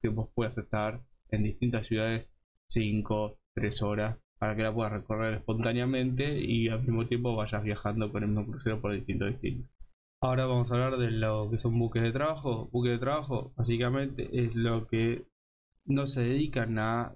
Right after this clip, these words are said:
transportar cargas, como en el caso de buques mercantes, o en los pasajeros, que son, los pasajeros son la carga, sino que están abocados a una tarea en sí, a un trabajo en sí.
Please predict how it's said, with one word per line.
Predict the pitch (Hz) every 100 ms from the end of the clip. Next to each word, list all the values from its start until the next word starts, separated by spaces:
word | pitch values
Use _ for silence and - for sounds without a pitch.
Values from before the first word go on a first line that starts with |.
| -
transportar | 117 - 113 113 - 117 117
cargas, | 127 131 120 117
como | - 110 101
en | 101
el |
caso | - 110 110
de |
buques | 110 110
mercantes, | 113 113 113 117 123 123 127 - _ -
o | 113 110
en | 107
los | 107 -
pasajeros, | - 104 101 113 110
que | 104
son, | - 101 - - - - -
los | - 123 -
pasajeros | - - 110 107
son | 104
la | 107
carga, | 123 120 127 135 - _ _ _ - -
sino | 120 131
que | 131 117 123
están | 127 127 123 117 -
abocados | 123 117 113 127 135 139 135
a | 113 123 127
una | 127 120 113 -
tarea | 110 120 120 110 107
en | 107
sí, | - 110 104
a |
un | 104 107 107
trabajo | 110 110 117 - 107
en | 107
sí. | - 127 127